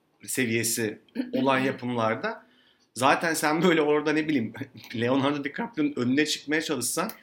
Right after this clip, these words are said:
Speaker 2: Önüne çıkmaya çalışmak değil ama
Speaker 1: Ha, ama ben orada
Speaker 2: oynadıkları şey yani Leonardo DiCaprio şov yapıyor. Hani şov yapıyor artık yani. Hani o aynada kendiyle konuştuğu sahne falan filan. Yani bir filmde iç içe bir sürü şey oynuyor.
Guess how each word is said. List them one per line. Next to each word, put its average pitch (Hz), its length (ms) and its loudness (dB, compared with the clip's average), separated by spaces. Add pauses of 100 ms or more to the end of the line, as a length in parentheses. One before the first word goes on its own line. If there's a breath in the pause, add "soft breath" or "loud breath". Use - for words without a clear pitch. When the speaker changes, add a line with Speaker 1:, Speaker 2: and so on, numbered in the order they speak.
(120)
Speaker 2:
Önüne 311 280 0
çıkmaya - 360 -6
çalışmak 311 640 -6
değil 285 280 0
ama 226 120 2
Speaker 1:
Ha, - 120 8
ama 240 220 6
ben 196 100 10
orada 262 220 10
Speaker 2:
oynadıkları 370 420 4
şey 370 180 0
yani 233 340 2
Leonardo 320 340 2
DiCaprio 214 400 -8
şov 330 540 2
yapıyor. 320 520 6 (540 soft breath)
Hani 226 320 -4 (220)
şov 285 520 4
yapıyor 165 500 -2
artık - 340 -16
yani. 160 300 -10
Hani 190 200 -4
o 190 240 -2
aynada 196 340 -4
kendiyle 214 420 -8
konuştuğu 220 380 -12
sahne 220 320 -10
falan - 280 -12
filan. 247 140 -6
Yani 247 240 -2 (280 loud breath)
bir 320 100 6
filmde 320 400 4 (400 soft breath)
iç 294 160 0
içe 349 220 2
bir 349 160 6
sürü 311 240 0
şey 254 220 2
oynuyor. 202 500 0